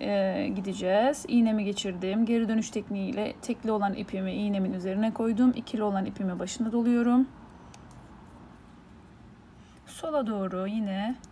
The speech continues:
düğümümü atarken aşağıdaki ipimin dümdüz olması için elimle tutuyorum ve sıkılıyorum arkadaşlar. Aynı yere tekrar iğnemi geçirdim. Başına doladım.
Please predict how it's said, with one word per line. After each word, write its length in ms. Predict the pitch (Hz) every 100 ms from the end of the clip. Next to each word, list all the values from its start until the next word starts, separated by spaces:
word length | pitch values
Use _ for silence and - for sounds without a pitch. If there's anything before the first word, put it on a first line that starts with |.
| - - - - - - 214
düğümümü 320 | 226 214 202
atarken 760 | - - 254 247 240 190 196 269 -
aşağıdaki 480 | 240 247 233 247 -
ipimin 400 | 240 214 202 202
dümdüz 340 | 233 226 208
olması 380 | 196 190 190 -
için 220 | 196 254
elimle 360 | - 202 202 226
tutuyorum 680 | - - 190 175 208 285 - - - - - 277
ve 80 |
sıkılıyorum 560 | 262 - - - - 220
arkadaşlar. 720 | 196 - - - - - - - - - - - - - -
Aynı 280 | - 349 269
yere 220 | 208 196
tekrar 340 | 190 208 202 190
iğnemi 360 | 196 185 180
geçirdim. 600 | 190 196 240 220 240 247 240 - - - - - -
Başına 440 | 240 214 - 190 170
doladım. 600 | 185 220 202 233 233